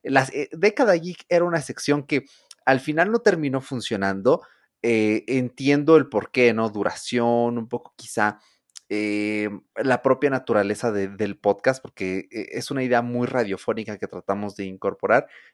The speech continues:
eh, pero me encantó en, de hecho, lo que voy a hacer es,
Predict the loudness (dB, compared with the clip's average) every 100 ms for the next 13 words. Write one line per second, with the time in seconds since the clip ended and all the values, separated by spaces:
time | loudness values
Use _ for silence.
0 | -8 -4 -2 6 8 8 2 0 0 0
1 | -2 -2 -6 -4 0 0 2 0 0 -2
2 | -2 0 0 0 0 0 0 -2 -6